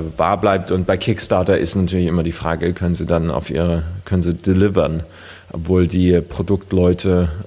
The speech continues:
ähm, die da hinten dran hängen, mit denen hab ich schon zusammengearbeitet, ähm, die sind eigentlich ganz kompetent. Das Interessante daran ist, ist, dass es, ähm,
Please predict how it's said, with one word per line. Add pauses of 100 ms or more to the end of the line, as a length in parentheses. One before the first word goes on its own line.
(120)
ähm,
die
da
hinten
dran
hängen,
mit
denen
hab
ich
schon
zusammengearbeitet, (240)
ähm, (100)
die
sind
eigentlich
ganz
kompetent. (2000)
Das
Interessante (800)
daran
ist,
ist,
dass
es, (1000)
ähm,